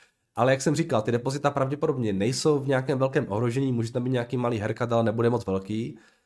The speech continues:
Takže ty dolary pořád jakoby jsou kryty, ale prostě není k nim teď úplně jako snadný přístup, jo. Takže samozřejmě to bude zajímavé, to bude velmi zajímavé sledovat, co se v tomhletom spaceu bude dít, ale,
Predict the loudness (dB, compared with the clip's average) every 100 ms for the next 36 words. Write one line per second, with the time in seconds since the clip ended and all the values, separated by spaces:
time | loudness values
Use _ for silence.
0 | _ -8 -2 2 4 4 2 2 2 2
1 | 0 -2 -2 -2 -4 -2 2 2 2 -2
2 | 0 0 0 0 -6 -16 _ _ 0 0
3 | 2 0 2 2 2 2 0 -2 -2 2
4 | 2 2 -2 -4 -2 -2 -4 -8 -8 -6
5 | -4 -4 -6 -4 -2 -2 0 0 2 0
6 | 2 0 -2 -4 2 8 10 10 8 8
7 | 6 4 2 2 0 -14 _ -4 0 2
8 | 4 2 2 0 0 -2 0 4 4 2
9 | -2 2 2 2